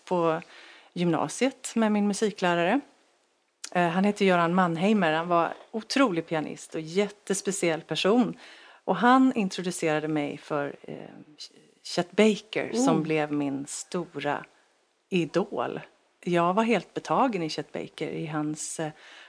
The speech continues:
Speaker 1: röst, hans sätt att sjunga, hans sätt att spela trumpet, allting. Jag var, lärde mig alla pianosolon och trumpetsolon och, så jag kunde sjunga med och jag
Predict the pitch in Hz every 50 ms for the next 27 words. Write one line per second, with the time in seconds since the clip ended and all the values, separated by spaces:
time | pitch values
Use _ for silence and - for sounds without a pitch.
0 | - _ - 175 175 208 226 220 - - - - 175 165 - - 175 165 - _
1 | - - - - 220 226 226 226 208 196 196 208 196 196 190 185 - - 170 -
2 | 165 - - 160 156 151 - - - 156 156 - - - 202 208 220 226 226 220
3 | 208 202 - _ - - - - _ _ - 202 208 214 214 214 - - 208 190
4 | 175 156 151 156 175 180 180 185 190 180 175 170 165 160 - 180 180 190 185 175
5 | 170 170 165 165 165 165 - 180 175 165 165 165 160 - - - 190 196 196 180
6 | 165 165 165 - - 170 180 185 180 175 165 160 156 156 151 - - - 180 170
7 | - 196 196 196 165 - - - - - 160 170 180 180 170 160 160 156 151 151
8 | 147 147 147 151 - - - - - - - - - _ - - 175 - - 180
9 | 170 - - 170 165 160 160 160 160 160 160 160 156 160 85 -